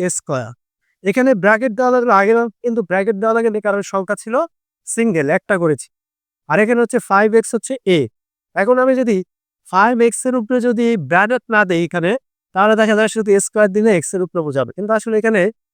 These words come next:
এক্স স্কয়ার হবে না, এখানে ফাইভ এক্স এই দুইটার উপরে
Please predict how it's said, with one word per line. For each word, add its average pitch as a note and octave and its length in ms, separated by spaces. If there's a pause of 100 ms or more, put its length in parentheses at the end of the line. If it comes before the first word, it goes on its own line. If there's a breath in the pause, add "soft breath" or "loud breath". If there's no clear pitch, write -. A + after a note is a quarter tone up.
(160)
এক্স F#3 200 (160)
স্কয়ার G#3 360 (160)
হবে E3 220
না, F3+ 80 (420)
এখানে F#3 200 (160)
ফাইভ G3 280 (380)
এক্স D3+ 140 (120)
এই D#3+ 140
দুইটার F#3+ 300
উপরে B3 160